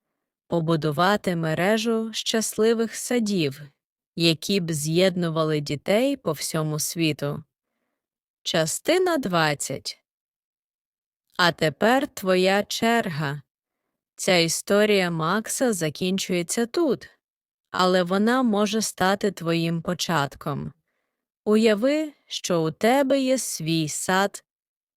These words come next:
Свій сад щастя.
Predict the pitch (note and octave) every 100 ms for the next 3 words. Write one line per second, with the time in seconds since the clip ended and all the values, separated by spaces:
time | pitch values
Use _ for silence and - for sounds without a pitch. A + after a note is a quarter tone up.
0 | _ _ _ _ _ _ _ _ _ _
1 | _ _ _ _ _ _ _ _ _ _
2 | _ _ _ _ _ _ - - D#4 D#4+
3 | D4 - A#3+ A#3 - - - F#3 D3+ -
4 | - -